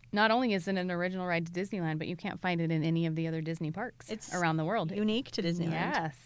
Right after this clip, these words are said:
Speaker 2: Guests must transfer from wheelchair E C V,
Speaker 1: Mm-hmm.
Speaker 2: and they have handheld captioning and audio description for that as well. No height requirement for this ride.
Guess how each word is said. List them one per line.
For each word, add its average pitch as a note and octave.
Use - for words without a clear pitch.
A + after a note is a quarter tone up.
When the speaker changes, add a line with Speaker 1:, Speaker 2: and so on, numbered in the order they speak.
Speaker 2:
Guests B3
must -
transfer -
from G#3+
wheelchair G3+
E F#3+
C G3+
V, A3
Speaker 1:
Mm-hmm. E3
Speaker 2:
and F#3
they F#3
have F3
handheld E3+
captioning G3
and F#3
audio F3
description G#3+
for G#3+
that E3
as G#3
well. F#3
No G3
height F3
requirement -
for F3
this E3
ride. E3+